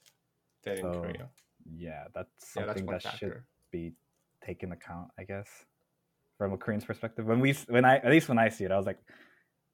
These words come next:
Speaker 2: uh, yeah, that, that, that would have been one of the outcomes I could have prob-,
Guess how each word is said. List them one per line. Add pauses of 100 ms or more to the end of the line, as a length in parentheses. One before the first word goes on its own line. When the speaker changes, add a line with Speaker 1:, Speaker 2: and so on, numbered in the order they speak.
(480)
Speaker 2:
uh, (120)
yeah,
that,
that,
that
would
have
been
one
of
the
outcomes
I
could
have
prob-,